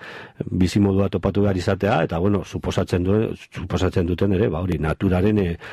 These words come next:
aldaketa izugarria, ezta, e, urtegiek. Eta nolabait Iberdrolak, e, urtegi asko daukanez, horregatik esaten du liderra direla energia berriztagarrietan, ba, hori, e, energia hidraulikoa edo, bueno, hori,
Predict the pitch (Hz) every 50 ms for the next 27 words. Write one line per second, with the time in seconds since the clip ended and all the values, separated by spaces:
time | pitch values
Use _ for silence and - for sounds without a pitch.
0 | - - - 92 95 92 101 101 - 110 - - 117 110 98 90 87 - - -
1 | 104 110 98 85 87 85 78 78 80 - - 104 131 135 104 80 80 82 85 98
2 | 104 98 82 - - 101 95 95 87 78 - - - - - - - - - 95
3 | 85 107 95 92 92 90 - - - - 101 107 107 107 104 110 107 123 107 101
4 | 98 90 98 110 107 107 110 - - - 92 95 104 104 95 - - 110 113 113
5 | 113 - - 123 113 107 101 - 107 110 113 117 - 107 95 101 101 95 90 -
6 | 107 - 107 - - 95 87 101 92 95 104 101 92 95 95 101 104 98 104 101
7 | 95 90 87 95 104 107 98 87 90 - - - 104 101 95 90 90 95 92 -
8 | - 104 98 101 101 101 95 95 90 117 113 123 127 - - - - - - -
9 | _ - 80 85 87 90 95 92 82 - - - - 85 85 80 78 82 80 76
10 | - - _ _ _ - - - - 90 82 80 80 - - - 95 95 92 92
11 | 92 90 87 90 85 85 85 92 98 98 95 95 92 - 95 92 92 87 87 87
12 | 85 87 85 82 82 - 78 78